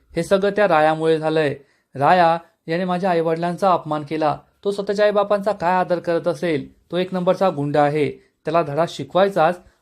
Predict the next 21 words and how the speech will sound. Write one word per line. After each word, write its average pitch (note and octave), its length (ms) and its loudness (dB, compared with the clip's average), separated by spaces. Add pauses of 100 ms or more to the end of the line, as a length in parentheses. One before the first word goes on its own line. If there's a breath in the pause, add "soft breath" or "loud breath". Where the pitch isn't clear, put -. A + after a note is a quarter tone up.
असं D#3 200 -6
ती G#3+ 160 -6
ठरवते. C#3 720 -4 (440)
पुढील D3 220 -2
एपिसोडमध्ये F#3 640 -2
आपण F3+ 320 0
पाहू F3+ 260 0
की F3+ 360 -6 (220 soft breath)
मंजिरीचे F3 580 0
लग्न C#3+ 200 0
मोडलं, F3+ 440 0 (300 loud breath)
त्यामुळे F3+ 280 0
सगळे G3+ 320 -2
खूप G#3 260 -4
दुःखी C#3+ 380 -4
असतील. D#3 500 0 (320 soft breath)
तेव्हा D#3 200 0
शशिकला E3 600 0 (220)
ही F#3+ 80 -4
नानाला D3+ 420 -2
म्हणेल, F#3 360 -2